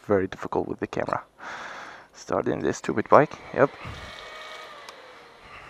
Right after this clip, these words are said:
If you're starting the bike now,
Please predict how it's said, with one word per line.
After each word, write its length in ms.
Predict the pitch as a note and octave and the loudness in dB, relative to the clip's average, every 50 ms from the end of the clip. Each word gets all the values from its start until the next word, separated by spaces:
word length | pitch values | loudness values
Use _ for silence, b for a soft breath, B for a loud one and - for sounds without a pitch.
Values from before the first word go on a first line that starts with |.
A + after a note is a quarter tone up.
| - - - - - - - - - - - - - - - - - - B B B B B B B B B B B B B B B B B B - | -18 -20 -20 -20 -20 -20 -20 -20 -20 -20 -20 -20 -20 -20 -20 -20 -20 -20 B B B B B B B B B B B B B B B B B B -10
If 80 | - A2+ | -4 -4
you're 80 | G#2+ | -2
starting 380 | G2+ - - C#3+ F3 E3+ E3 C#3+ | 4 10 12 12 12 12 10 4
the 80 | B2+ | 4
bike 360 | A#2 - A2 - - - - - | 10 10 10 10 10 4 2 6
now, 180 | B2+ G#2 - | 6 6 6